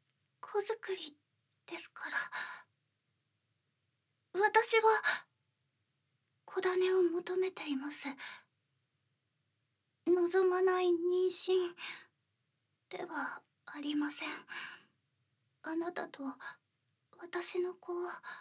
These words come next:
家族に迎え入れましょう。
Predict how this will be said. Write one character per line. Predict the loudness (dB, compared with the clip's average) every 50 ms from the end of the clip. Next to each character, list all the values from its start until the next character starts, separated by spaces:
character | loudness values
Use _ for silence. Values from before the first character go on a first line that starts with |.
| -18 _ _ _ _ _ _ _ _ _ _ _ _ _ _ _ _ _ _ _ _
家 | -6 -6 -4 -2
族 | 0 -2 -2 0 0 2
に | 2 4
迎 | 4 4 4 2 -4 -6 -4 -2 -2 0
え |
入 | 0 0 0
れ | 0
ま | 0 0 -2 -2
し | -4 -4 -4 -4
ょ |
う。 | -4